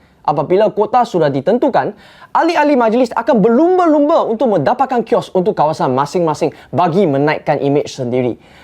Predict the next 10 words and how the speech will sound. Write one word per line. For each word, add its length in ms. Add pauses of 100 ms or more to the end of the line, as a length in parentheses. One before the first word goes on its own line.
(120)
Cadangan 480
pembinaan 480
kios 240
biasanya 560
tidak 320
dapat 400
bantahan 560
dalam 240
mesyuarat 400
majlis 480